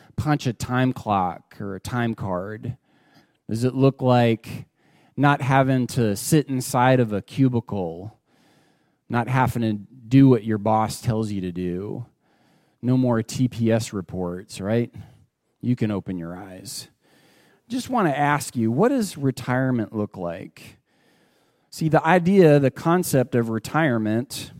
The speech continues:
is pervasive in our culture. I was doing some research this week, and I found out that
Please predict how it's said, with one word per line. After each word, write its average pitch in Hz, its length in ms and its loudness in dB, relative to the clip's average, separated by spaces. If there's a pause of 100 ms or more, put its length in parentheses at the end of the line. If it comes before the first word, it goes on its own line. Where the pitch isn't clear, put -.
(720)
is 139 160 2
pervasive 156 800 4
in 123 80 2
our 117 160 0
culture. 127 640 -2 (1900)
I 123 40 -4
was 123 120 0
doing 143 280 6
some 123 240 -2
research 135 480 0
this 120 240 -2
week, 123 280 2
and 117 80 0
I 113 60 0
found 131 380 0
out 131 380 2
that 107 260 0